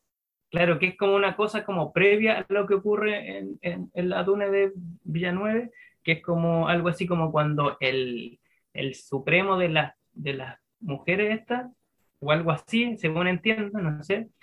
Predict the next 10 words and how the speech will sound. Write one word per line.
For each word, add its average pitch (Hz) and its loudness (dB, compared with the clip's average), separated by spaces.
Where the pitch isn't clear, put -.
eh, 139 0
le 139 2
va 160 4
a 175 2
decir 160 0
al 160 0
emperador 170 2
que 185 2
haga 185 0
esta, 185 0